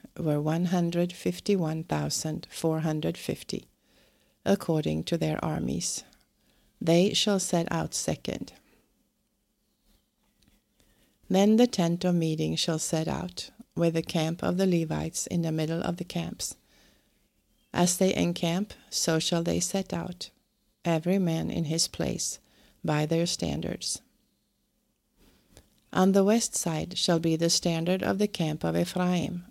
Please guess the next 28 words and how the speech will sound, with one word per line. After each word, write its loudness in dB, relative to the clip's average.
according 0
to -2
their -2
divisions. -4
The 2
prince 4
of 2
the 4
children 0
of -2
Ephraim -4
shall 2
be -2
Elishama, 2
the 0
son -2
of -2
Aminu-, -2
Amihud. 0
His 4
division, 2
and 2
those 2
who 2
were 4
counted -2
of -2
them, -4